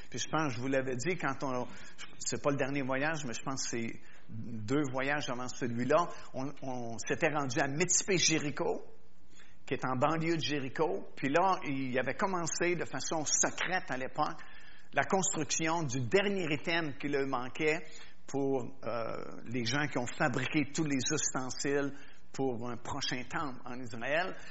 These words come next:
Il avait commencé la construction de l'autel des sacrifices. Tu sais, le gros autel avec la rampe, là, pour faire monter les animaux. Et puis, euh, les gens du groupe avaient été impressionnés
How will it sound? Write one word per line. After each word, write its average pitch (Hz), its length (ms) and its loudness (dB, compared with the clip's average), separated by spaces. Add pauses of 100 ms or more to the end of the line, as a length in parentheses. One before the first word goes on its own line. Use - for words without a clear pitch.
(260)
Il 131 80 4
avait 139 140 6
commencé 196 360 4
la 190 120 6
construction 156 680 0
de 127 200 2 (280)
l'autel 147 580 4
des 117 100 -2
sacrifices. - 720 -2 (560)
Tu 156 80 2
sais, 151 60 2
le 123 120 0
gros 120 360 -4
autel 139 380 -2
avec 117 280 -6
la 117 160 -4
rampe, 143 460 -6
là, 135 180 -2 (600)
pour 117 340 -2
faire 113 220 -2
monter 113 320 0
les 120 200 -2
animaux. 117 380 -2 (580)
Et 151 160 6
puis, 151 440 6
euh, 131 220 10 (840)
les 139 200 4
gens 220 240 6
du 202 140 2
groupe 202 260 2
avaient 160 260 0
été 165 220 -2
impressionnés 156 680 -2